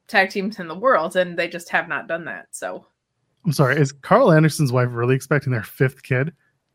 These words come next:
Speaker 1: Are they?
Speaker 2: I'm seeing it in the chat, and I'm, I'm scrolling his timeline.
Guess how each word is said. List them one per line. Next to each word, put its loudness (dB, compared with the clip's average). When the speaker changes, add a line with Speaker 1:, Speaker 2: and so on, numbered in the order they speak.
Speaker 1:
Are -4
they? -4
Speaker 2:
I'm 8
seeing 8
it 10
in 8
the 2
chat, 4
and 2
I'm, 2
I'm 0
scrolling 4
his -2
timeline. -4